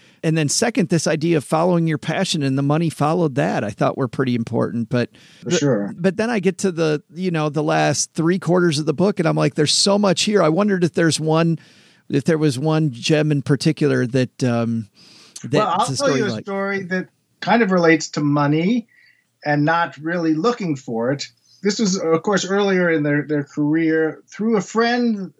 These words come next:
Speaker 2: they knew a, a visual artist who was part of what was called the Eighth Street Gang. It was a bunch of young painters mostly who congregated together. They were all poor, and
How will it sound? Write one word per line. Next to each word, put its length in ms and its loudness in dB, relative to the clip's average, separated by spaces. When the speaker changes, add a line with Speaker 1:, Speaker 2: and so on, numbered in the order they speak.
Speaker 2:
they 180 -4
knew 480 2
a, 720 -2
a 60 -2
visual 440 2
artist 680 0
who 540 2
was 160 2
part 240 2
of 80 0
what 160 -2
was 120 -4
called 180 0
the 140 0
Eighth 220 0
Street 560 -2
Gang. 760 0
It 80 -20
was 160 -4
a 60 2
bunch 300 0
of 120 -2
young 720 0
painters 520 0
mostly 560 0
who 260 2
congregated 760 2
together. 580 0
They 160 0
were 160 2
all 200 2
poor, 580 0
and 560 2